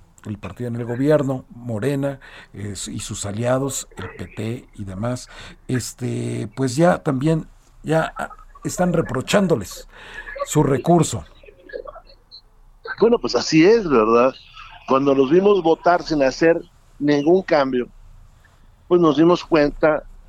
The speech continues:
Speaker 2: de dónde salen las instrucciones y que, cómo ellos tratan de quedar bien con el Ejecutivo Federal y no quedar bien con los electores. Mire, si usted recorre ahora las carreteras del estado de Hidalgo, por ejemplo, se va a dar cuenta que la carretera que une a Pachuca con Huejutla,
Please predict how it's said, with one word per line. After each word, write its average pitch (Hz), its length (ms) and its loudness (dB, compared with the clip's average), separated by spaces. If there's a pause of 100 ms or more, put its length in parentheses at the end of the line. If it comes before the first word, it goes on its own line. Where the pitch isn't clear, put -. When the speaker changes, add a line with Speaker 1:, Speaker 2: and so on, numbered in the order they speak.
(140)
Speaker 2:
de 131 140 0
dónde 139 240 4
salen 135 380 0
las 131 180 0
instrucciones 143 760 2
y 117 60 -12
que, 147 280 2
cómo 151 240 4
ellos 160 140 6
tratan 156 380 2
de 139 100 0
quedar 139 340 4
bien 147 440 0 (840)
con 135 160 2
el 131 180 4
Ejecutivo 139 520 2
Federal 156 500 2
y 190 140 2
no 175 160 4
quedar 170 300 2
bien 160 180 2
con 165 180 0
los 151 140 -4
electores. 185 760 2 (640)
Mire, 180 180 6
si 160 100 -2
usted 226 200 0
recorre 208 460 2
ahora 175 200 4
las 156 180 2
carreteras 127 840 0
del 117 160 -4
estado 147 420 4
de 139 80 6
Hidalgo, 117 420 2
por 110 200 -10
ejemplo, 107 420 -4 (320)
se - 160 0
va 175 60 6
a 202 40 6
dar 214 120 2
cuenta 196 320 0
que 151 120 -4
la 139 140 2
carretera 135 600 2
que 123 160 -4
une 139 240 4
a 135 60 2
Pachuca 147 540 2
con 156 260 2
Huejutla, 127 600 0